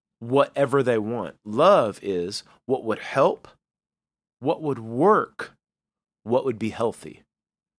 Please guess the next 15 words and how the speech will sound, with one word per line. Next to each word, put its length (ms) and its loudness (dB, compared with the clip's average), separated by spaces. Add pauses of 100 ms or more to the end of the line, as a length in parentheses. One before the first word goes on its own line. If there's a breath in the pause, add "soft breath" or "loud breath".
(140)
Those 460 4
are 200 -2
important 600 0
questions. 720 -10 (440 loud breath)
Would 180 0
this 200 0
help? 420 0 (640)
Would 240 2
this 220 2
work? 640 2 (540)
And 180 0
would 200 6
this 180 0
be 160 -4
healthy? 580 -4